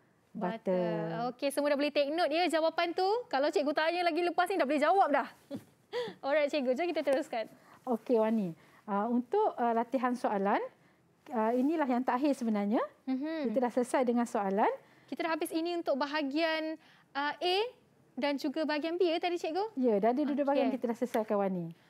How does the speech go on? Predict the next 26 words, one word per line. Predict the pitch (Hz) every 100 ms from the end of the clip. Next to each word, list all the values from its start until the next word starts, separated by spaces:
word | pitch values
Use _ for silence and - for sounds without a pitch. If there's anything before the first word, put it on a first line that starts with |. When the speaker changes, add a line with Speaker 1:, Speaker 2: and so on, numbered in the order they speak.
| -
Speaker 1:
Alright, | 240 254 254 262 269 254 226
jadi | 262 294
nampaknya | 277 285 302
kita | 294 269
dah, | 277 269 269
ah, | 254 262 262 254 - - -
siap | 302 359 320 254
buat | 302 311 247
semua | - 294 302 370 392 330
contoh | 359 302 311 311
soalan | 311 285 294 294 277
untuk | 285 269
biologi | 269 285 285 302 254 302
ni, | 277 339
lebih-lebih | 302 262 269 269
lagi | 269 302
dalam | 269 262 254 262 - -
bahagian | 254 262 254 294 294
komposisi | 320 294 - 320 320 302 294 - 311 302
kimia | - 359 359 370 349
dalam | 302 302 311
sel. | - 381 285 339 480 - - -
Ah, | 240 240
cikgu | 254 240 277
pun | 294
dah | 277 269